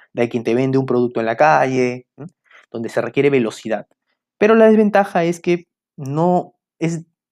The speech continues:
la, su ventaja es a la vez su desventaja, creo, porque es un método bien práctico y eso no te permite analizar más allá la situación, sino que da una respuesta rápida,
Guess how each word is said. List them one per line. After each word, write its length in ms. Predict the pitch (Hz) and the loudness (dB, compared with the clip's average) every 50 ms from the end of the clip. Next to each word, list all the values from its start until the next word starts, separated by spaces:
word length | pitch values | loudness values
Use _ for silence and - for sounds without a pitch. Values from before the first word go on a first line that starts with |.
| _ _ | _ _
la, 220 | - 143 139 135 131 | -8 -4 -2 -2 -2
su 160 | - - 143 | -2 -2 0
ventaja 600 | 139 139 143 143 - - 185 196 - 202 185 196 | 0 0 0 0 0 0 0 0 2 2 2 2
es 140 | 190 - 185 | 2 2 2
a 40 | |
la 100 | 165 160 | 2 2
vez 120 | 160 175 170 | 2 0 -2
su 80 | - | -2
desventaja, 720 | 165 165 156 135 127 123 127 127 127 156 156 - - 123 117 | -2 -2 -2 -2 -4 -6 -6 -4 -4 -4 -2 -2 -4 -6 -4
creo, 340 | - 143 135 123 113 113 110 | -2 -2 -2 0 -2 -4 -6
porque 440 | - 120 113 113 - - 113 139 | -6 -8 -8 -8 -8 -6 -4 -4
es 140 | 151 151 - | -4 -4 -4
un 100 | 170 156 | -4 -4
método 380 | 147 151 156 170 170 156 139 135 | -4 -2 0 0 0 0 0 -2
bien 420 | 139 156 165 175 165 160 147 - | -2 -2 0 0 0 0 -2 -2
práctico 600 | - 180 160 160 - _ - 110 - - 117 113 | -2 -2 -2 -2 -4 _ -20 -12 -8 -6 -4 -4
y 100 | 120 131 | -2 -2
eso 160 | 143 - - | -4 -4 -4
no 120 | 143 147 143 | -4 -4 -4
te 100 | - 151 | -4 -4
permite 360 | - 127 123 123 131 127 147 | -6 -4 -6 -6 -6 -4 -4
analizar 440 | 143 139 117 110 117 - - 127 135 | -4 -4 -6 -8 -6 -2 -2 -2 -2
más 200 | 131 135 131 - | -2 -4 -4 -4
allá 240 | 120 123 127 139 135 | -4 0 0 0 0
la 80 | 127 | 0
situación, 380 | - - 101 - 110 127 120 107 | -2 -6 -8 -8 -8 -8 -8 -8
sino 240 | - 113 117 131 131 | -6 -6 -4 -2 -2
que 120 | 143 131 | -2 -2
da 140 | 127 123 127 | 0 0 0
una 160 | 135 143 139 | 0 0 -2
respuesta 320 | - 127 - - 135 - | -2 -2 -4 -6 -4 -4
rápida, 500 | 139 - 156 151 - - 160 180 208 208 | -2 -2 -2 -2 0 0 0 0 0 -2